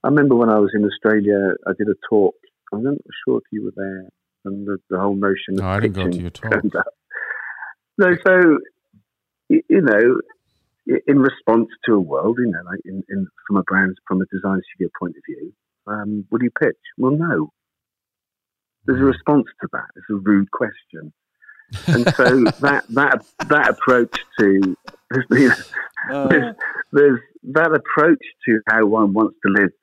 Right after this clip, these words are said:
Speaker 1: you know, uh, live your life with, with dignity and,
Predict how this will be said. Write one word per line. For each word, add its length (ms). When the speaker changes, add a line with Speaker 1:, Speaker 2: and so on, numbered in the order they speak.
Speaker 1:
you 100
know, 120
uh, 560
live 200
your 80
life 260
with, 140
with 100
dignity 580
and, 200